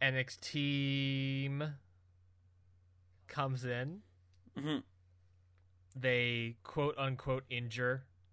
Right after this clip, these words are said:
Speaker 1: fake injure, of course.
Speaker 2: Yeah.
Speaker 1: And replace, and, and, like, Triple H is, like, essentially with this N X team forcing Ch-,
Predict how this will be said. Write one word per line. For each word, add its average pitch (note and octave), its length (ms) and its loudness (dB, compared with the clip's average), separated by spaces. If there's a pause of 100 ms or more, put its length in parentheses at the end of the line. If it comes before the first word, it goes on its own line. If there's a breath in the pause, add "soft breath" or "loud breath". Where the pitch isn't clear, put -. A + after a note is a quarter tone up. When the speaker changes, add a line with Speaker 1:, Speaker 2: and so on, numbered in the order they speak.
(280)
Speaker 1:
fake A#2+ 300 0
injure, G#2+ 300 -4
of G2+ 100 -8
course. A2+ 400 -6
Speaker 2:
Yeah. A2+ 220 6 (1000)
Speaker 1:
And A2 400 2
replace, - 840 -2 (1400)
and, A#2 180 -6 (180)
and, A#2+ 200 -2
like, A2 320 -4
Triple C3 340 0
H A#2+ 200 0
is, B2 140 -10
like, A2+ 300 0
essentially A#2 300 -4
with A2+ 160 -4
this A#2+ 180 -8
N A#2+ 120 -2
X A2+ 180 -4
team A2 400 -6 (540)
forcing A2+ 840 -4 (840)
Ch-, - 160 -16